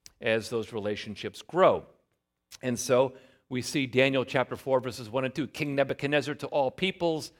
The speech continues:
nations, and languages that dwell on the earth,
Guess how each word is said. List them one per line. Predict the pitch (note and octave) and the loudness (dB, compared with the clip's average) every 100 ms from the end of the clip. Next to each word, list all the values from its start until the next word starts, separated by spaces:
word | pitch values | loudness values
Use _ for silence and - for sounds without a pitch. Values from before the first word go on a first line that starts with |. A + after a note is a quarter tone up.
| _ _ | _ _
nations, | C3+ D#3+ E3+ - E3+ D#3+ C3+ | 0 2 2 0 -2 -2 -6
and | B2+ | -4
languages | A2+ C#3+ E3+ D#3+ B2+ C#3+ B2+ | 2 4 4 0 -2 -2 -4
that | A2 | -4
dwell | B2 D#3 | 4 6
on | E3 | 6
the | D#3 D3 | 4 4
earth, | C#3+ - | 2 0